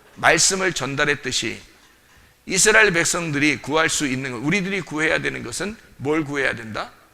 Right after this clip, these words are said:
구하라, 찾으라, 두드려라. 뭐를?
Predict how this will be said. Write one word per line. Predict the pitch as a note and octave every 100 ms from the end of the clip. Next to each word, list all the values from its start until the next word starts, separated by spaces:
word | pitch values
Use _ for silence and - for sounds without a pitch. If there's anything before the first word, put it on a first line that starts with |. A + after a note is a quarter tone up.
| _
구하라, | - B2+ B2 B2 A#2
찾으라, | - F#3 E3 F3+ G3+ A3+ - - _
두드려라. | - D#3 F3 A#2 F#2+ -
뭐를? | A#2+ B2+ B2+ G#3